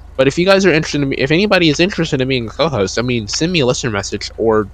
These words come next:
do something, email me something. I'd be glad, I'd be glad to have you. I'm only looking for one as of right now.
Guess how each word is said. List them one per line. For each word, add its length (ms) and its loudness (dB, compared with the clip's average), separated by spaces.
do 120 0
something, 540 -4
email 300 0
me 140 -6
something. 440 -4
I'd 100 4
be 80 4
glad, 480 0
I'd 80 0
be 80 -2
glad 280 2
to 100 -2
have 240 0
you. 240 -4
I'm 160 4
only 140 6
looking 340 4
for 160 2
one 600 0
as 180 0
of 80 2
right 160 0
now. 300 -2